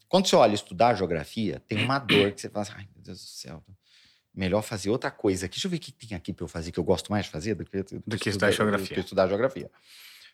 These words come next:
Speaker 1: Por quê? Porque lá atrás ele tá falando, "Bom, eu vou ter que pegar alguma coisa, vou ter que saber onde que eu vou começar a estudar,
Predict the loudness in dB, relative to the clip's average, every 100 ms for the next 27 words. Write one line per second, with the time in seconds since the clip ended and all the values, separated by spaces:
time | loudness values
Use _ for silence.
0 | _ 4 4 4 2 2 2 8 8 8
1 | 4 4 6 6 4 2 0 0 0 2
2 | 2 2 -2 -6 -2 0 4 4 2 -2
3 | -6 -2 0 0 -4 -6 -4 0 2 0
4 | 0 -4 -4 -4 -4 -4 -6 -6 -4 -2